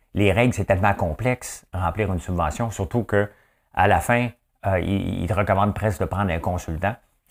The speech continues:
Donc, euh, je vais dépenser trente mille dollars en consultant pour aller chercher une subvention de trente mille dollars. Attendre. Et peut-être l'avoir, peut-être pas l'avoir. Ben, j'ai décidé que je l'avais pas, puis ça me tentait pas d'aller là,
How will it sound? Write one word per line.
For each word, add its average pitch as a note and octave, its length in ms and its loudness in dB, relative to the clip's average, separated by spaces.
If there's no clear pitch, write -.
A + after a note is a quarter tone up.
Donc, F#2 320 2
euh, F2 380 4
je E2 80 0
vais F#2 80 2
dépenser F#2+ 360 2
trente F#2+ 260 0
mille A2 120 2
dollars G2+ 260 4
en F#2 120 0
consultant F#2 420 -2
pour G#2 120 -2
aller F2 80 0
chercher F#2 260 -2
une G2+ 60 -2
subvention F2+ 400 -2
de F#2 40 -4
trente D#2+ 220 -2
mille D#2 140 -4
dollars. D#2+ 340 2
Attendre. B2+ 540 2
Et C#3 100 4
peut-être D#3 460 2
l'avoir, B2 440 4
peut-être - 320 0
pas G#2+ 100 2
l'avoir. F#2+ 440 4
Ben, G2 120 -2
j'ai G2 120 -2
décidé F#2+ 380 -4
que F2+ 140 -4
je E2 100 -2
l'avais D#2 260 -2
pas, F2+ 300 -2
puis - 100 -14
ça D#2 100 -4
me C#2 60 -8
tentait E2 240 -6
pas G2 160 -2
d'aller D#2 240 -4
là, D#2 140 -4